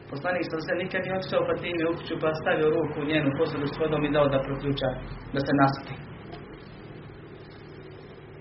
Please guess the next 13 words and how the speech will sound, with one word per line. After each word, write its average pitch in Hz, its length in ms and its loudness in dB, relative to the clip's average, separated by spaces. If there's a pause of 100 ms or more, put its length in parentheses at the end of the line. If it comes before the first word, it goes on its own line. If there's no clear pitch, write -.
(640)
Jer 143 100 -2
nije 196 180 -4
to 220 160 0
njegova 196 260 4
stvar 160 240 4
da 160 100 4
on 160 140 4
radi 143 220 6
kad 131 180 4
hoće. - 240 -2 (1500)
Ne 151 60 -6
se 135 180 -4
razmiče. - 380 -2